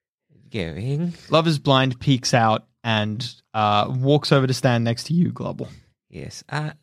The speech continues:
Speaker 1: um, <clears throat> cure wounds <laughs> on,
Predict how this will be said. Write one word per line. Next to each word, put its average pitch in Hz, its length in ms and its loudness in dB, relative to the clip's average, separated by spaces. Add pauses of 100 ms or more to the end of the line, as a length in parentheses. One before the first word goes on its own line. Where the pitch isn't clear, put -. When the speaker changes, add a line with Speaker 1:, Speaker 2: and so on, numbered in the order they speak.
Speaker 1:
um, 175 920 2 (220)
<clears throat> - 200 -20
cure 196 220 2
wounds 233 340 0 (640)
<laughs> - 140 -20
on, 127 360 2